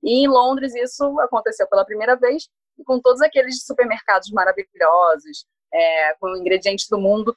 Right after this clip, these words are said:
todo, assim, foi, pra mim era uma diversão, era o momento mais feliz do meu dia, era quando eu tava na cozinha. E, ao mesmo tempo, eu consegui um emprego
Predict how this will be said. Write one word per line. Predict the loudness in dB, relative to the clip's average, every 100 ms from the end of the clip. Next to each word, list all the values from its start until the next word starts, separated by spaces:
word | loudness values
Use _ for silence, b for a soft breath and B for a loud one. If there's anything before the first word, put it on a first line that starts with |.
| 2
todo, | 4 6 6 2 0
assim, | -4 -2 -2 -4 0
foi, | 2 4 2 2 2
pra | 0
mim | 2
era | 2
uma | 2 0 -2
diversão, | -2 -2 -4 0 -2
era | 0
o |
momento | 0 0 0
mais | -2
feliz | -2 -6 -8
do |
meu | -8 -8
dia, | -4 -2 -2 _ _ _ _ _ _ _ 0
era | 2 2
quando | 0 0
eu | 0
tava | 0 0
na | -2
cozinha. | -2 -4 -4 -8 _ _ _ _ _ _ _
E, | 2 4
ao | 4
mesmo | 2 2 0
tempo, | 0 0 0 0 -6 -8 -4
eu | -4 -2
consegui | -4 -4 -6 -6 -2 0
um | 2 2
emprego | 2 2 4 4 2 -12